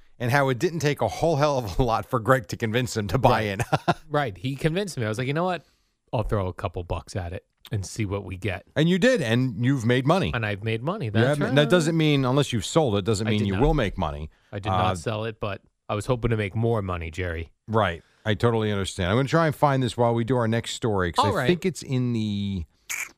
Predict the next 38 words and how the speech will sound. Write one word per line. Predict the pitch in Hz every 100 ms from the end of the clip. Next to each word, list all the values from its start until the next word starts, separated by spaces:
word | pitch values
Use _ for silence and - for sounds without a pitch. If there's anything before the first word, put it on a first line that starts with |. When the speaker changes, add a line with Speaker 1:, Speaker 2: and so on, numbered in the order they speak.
| -
Speaker 1:
I |
think | 117 151
it's | -
in | 104 85
the |
business | 71 110 123 160 156
section | - 160 - 135
or |
the | 92
money | 92 104 117 117
section | - 104 92 - 82
of | 90 71
the | 90 87 85
newspaper | 101 117 - 90 80 82
that |
I | 78
read | 73 76
this | 73 -
morning. | 76 180
Speaker 2:
That's | 160 160
what | 143
I |
read, | 127 113 104
Jerry. | 98 113 110
I'll | 110 120 123
go | 113 104
right | 113 113
to | 104
the | 110
money | 104 107 101
section, | 98 117 101 - 113
business, | 95 110 98 107 101
finance. | - 107 104 104 101 101 -
Speaker 1:
Here | 131
it | 113
is. | 85
Speaker 2:
I'm |
a | 78